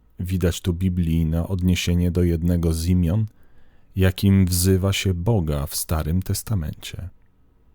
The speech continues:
Późniejsze doświadczenia z obcymi trudno jednak powiązać z Bogiem,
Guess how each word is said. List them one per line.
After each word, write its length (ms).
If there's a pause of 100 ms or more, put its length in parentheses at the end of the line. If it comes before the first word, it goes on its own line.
(760)
Późniejsze 560
doświadczenia 680
z 60
obcymi 420
trudno 420
jednak 360
powiązać 520
z 80
Bogiem, 500